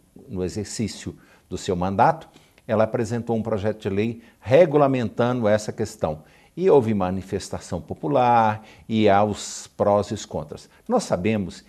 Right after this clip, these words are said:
que uma das grandes desvantagens de comercialização desse tipo é a ausência de uma procedência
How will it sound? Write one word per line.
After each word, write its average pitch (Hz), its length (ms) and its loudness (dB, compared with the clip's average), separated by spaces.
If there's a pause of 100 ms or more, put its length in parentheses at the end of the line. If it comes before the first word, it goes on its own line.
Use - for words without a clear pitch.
(200)
que - 80 -12
uma 123 160 -4
das 95 240 -2
grandes 101 500 -2
desvantagens 87 1200 -4 (300)
de 90 400 -8
comercialização 87 880 -6
desse 78 240 -14
tipo - 340 -8 (340)
é 131 400 4
a 110 100 2
ausência 120 800 -2 (200)
de 98 100 -6
uma 110 160 0
procedência 107 1040 -2